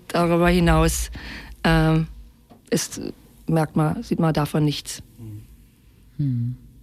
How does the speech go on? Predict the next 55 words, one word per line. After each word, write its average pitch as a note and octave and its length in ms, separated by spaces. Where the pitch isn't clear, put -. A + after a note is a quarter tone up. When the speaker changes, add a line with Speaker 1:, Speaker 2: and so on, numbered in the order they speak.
Speaker 2:
Aber D3 100
die C#3 80
Hotspots D3 560
werden D#3+ 340
sozusagen D#3 360
offiziell E3 340
betrieben A3+ 840
von G3+ 420
Griechenland A3+ 720
und F3+ 360
darum E3 380
sind, F3+ 240
kann, F3 300
wie A2 100
kann F3+ 140
man F#3 100
sich F3+ 100
das F#3 120
vorstellen? G3 340
Es C#3 120
sind F3 120
N F#3 140
G F3+ 160
Os, G#3+ 420
die F3+ 200
sozusagen E3+ 440
da E3 100
noch E3 140
andocken F3 500
und - 120
versuchen, F#3+ 680
irgendwie F#3 240
Support F3 360
zu D3+ 100
leisten, B2 260
Speaker 1:
Genau, G3 120
Speaker 2:
ne? - 60
Speaker 1:
die D3+ 80
N F#3+ 80
G G3 160
Os A3 220
halt G3+ 220
direkt G3 260
selber F#3+ 200
in F#3+ 60
Moria B3 380
und A3+ 100
auch G3+ 100
in G#3 260
Mytilini, G3+ 440
also G#3 140
da F#3+ 40
gibt's F#3+ 200
eine F#3+ 60
ganz F#3+ 300